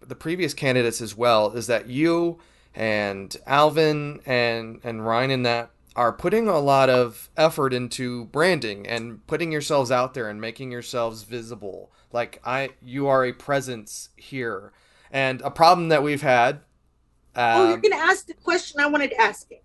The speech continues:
Speaker 1: Well, you're too busy whatever you're doing. So I'm
Speaker 2: Trying to keep
Speaker 1: taking,
Speaker 2: the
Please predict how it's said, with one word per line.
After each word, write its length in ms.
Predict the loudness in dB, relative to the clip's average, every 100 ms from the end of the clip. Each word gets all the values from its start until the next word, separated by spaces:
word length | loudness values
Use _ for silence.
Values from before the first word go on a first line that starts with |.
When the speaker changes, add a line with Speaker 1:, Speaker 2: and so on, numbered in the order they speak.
| _
Speaker 1:
Well, 220 | 4 4
you're 200 | 6 0
too 300 | 0 -6 -8
busy 280 | -4 -4 -4
whatever 340 | 2 2 4 -2
you're 180 | -2 -4
doing. 440 | -4 -6 -8 -10
So 420 | 0 4 6 4 4
I'm 420 | 2 2 -4 -12 _ _ -20 -20 -2
Speaker 2:
Trying 0 |
to 60 | 2
keep 40 |
Speaker 1:
taking, 260 | 4 2
Speaker 2:
the 60 | 0